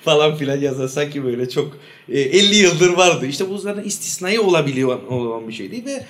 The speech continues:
çeşitli süreçlerde çeşitli örgütlerin yaptığı kararlılıkla olabilen, e, bir şeydi. Neyse,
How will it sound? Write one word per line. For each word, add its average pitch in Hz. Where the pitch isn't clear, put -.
çeşitli 196
süreçlerde 180
çeşitli 190
örgütlerin 190
yaptığı 214
kararlılıkla 202
olabilen, 127
e, 113
bir 107
şeydi. 82
Neyse, 247